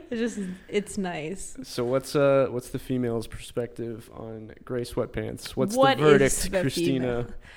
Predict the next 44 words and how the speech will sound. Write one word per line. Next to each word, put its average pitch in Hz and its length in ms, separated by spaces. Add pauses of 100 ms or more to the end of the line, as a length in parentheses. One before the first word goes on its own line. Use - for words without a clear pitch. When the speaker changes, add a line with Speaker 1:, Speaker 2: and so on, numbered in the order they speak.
(200)
Speaker 1:
The 240 120
verdict 302 520
is, 226 560 (120)
it's - 180
just 202 220
nice 185 360
to - 80
see, 185 600 (600)
you 208 100
know, 175 320 (180)
a 196 80
solid 202 640
dick 180 240
print 165 360 (340)
Speaker 2:
<laughs> - 520
Speaker 1:
in 202 160
those 196 260
sweatpants. 196 880
So - 40 (240)
you're 254 120
like, 247 260 (100)
okay. 226 400 (460)
Like, 233 100
especially 359 360
when 381 120
you 262 80
see 208 180
it, 202 40
'cause, 208 200
like, 208 280
you 214 80
don't 254 220
always 170 280
see - 160
it. - 160
But 185 140
then 208 200
when 196 120
you 190 140
do 175 320
see 220 300
it, - 80
you're - 120
like, - 240